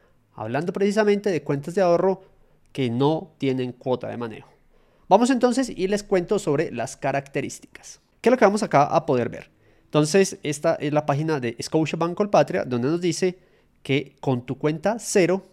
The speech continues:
le ponen un asterisquito porque obviamente va a tener unas condiciones para que sea una cuenta Cero exenta de cuota de manejo. Cuentas con más beneficios.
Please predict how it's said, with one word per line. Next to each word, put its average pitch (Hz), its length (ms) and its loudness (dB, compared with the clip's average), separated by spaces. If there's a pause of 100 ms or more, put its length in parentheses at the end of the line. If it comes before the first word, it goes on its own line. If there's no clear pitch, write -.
(160)
le 120 140 -6
ponen 131 300 -2
un 151 220 -4
asterisquito 170 680 -4
porque 117 240 -8
obviamente 135 540 -2
va 120 80 2
a 110 60 0
tener 120 360 -2 (560)
unas 127 400 -4
condiciones 170 640 -2 (300)
para 117 160 -6
que - 120 -14
sea 117 320 -2
una 117 220 -8
cuenta 123 380 -10
Cero 127 340 -6
exenta 131 440 -4
de 110 100 -10
cuota - 240 -12
de 117 60 -12
manejo. 110 280 -14 (460)
Cuentas 170 320 4
con 135 120 -4
más 117 160 0
beneficios. - 560 -12